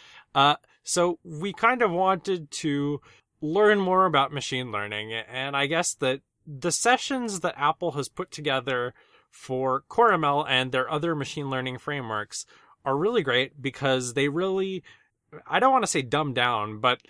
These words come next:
their target audience is not people who are already super invested in the machine learning community. In fact, that's sort of the point of the frameworks, is that you do not have to know anything about machine learning to actually use those frameworks, which is great. Um,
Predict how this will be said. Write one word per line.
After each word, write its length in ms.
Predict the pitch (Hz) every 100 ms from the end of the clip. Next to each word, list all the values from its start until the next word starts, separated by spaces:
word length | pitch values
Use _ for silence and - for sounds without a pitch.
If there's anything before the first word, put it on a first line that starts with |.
| - -
their 340 | 151 185 180
target 400 | - 247 262 220 -
audience 460 | 151 165 175 -
is 200 | - 139
not 280 | 147 165 -
people 320 | 165 156 160
who 100 | -
are 140 | 139 131
already 560 | 123 131 135 131 131 _ _ _ _
super 400 | - - 202 190
invested 500 | 147 147 139 - 131
in 220 | 135 127
the 40 | 123
machine 320 | 120 - 135
learning 280 | 127 117 113
community. 520 | - 113 120 104 98
In 80 | 107
fact, 220 | 143 131
that's 180 | 143 -
sort 140 | 143
of 80 | 117
the 80 | 123
point 240 | - 131
of 80 | 107
the 60 | 117
frameworks, 500 | 165 147 120 113 -
is 200 | 120 107
that 180 | 113
you 180 | 131 135
do 140 | 123 127
not 240 | 143 143
have 240 | - 143
to 80 | -
know 200 | 127 135
anything 360 | 117 127 143 127
about 180 | 117 117
machine 320 | 117 143 120
learning 300 | 127 117 104
to 100 | 113
actually 320 | 110 - 104
use 360 | 95 110 113 110
those 200 | 113 -
frameworks, 560 | 117 123 147 185 -
which 160 | 113 -
is 80 | 98
great. 340 | 123 127 165 _ - _ -
Um, 400 | 123 127 120